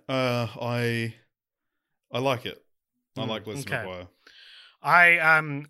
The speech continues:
Speaker 2: I was also a similar thing. Um, I really enjoyed the T V show when I was maybe,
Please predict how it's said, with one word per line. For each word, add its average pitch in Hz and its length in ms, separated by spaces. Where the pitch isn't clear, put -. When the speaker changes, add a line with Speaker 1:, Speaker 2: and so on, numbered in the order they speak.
Speaker 2:
I 165 180
was 156 180
also 147 400
a 135 40
similar 156 360
thing. 139 360
Um, 131 300
I 139 240
really 135 420
enjoyed 123 360
the 120 80
T 123 200
V 127 120
show 117 280
when 113 160
I 113 100
was 110 180
maybe, 110 340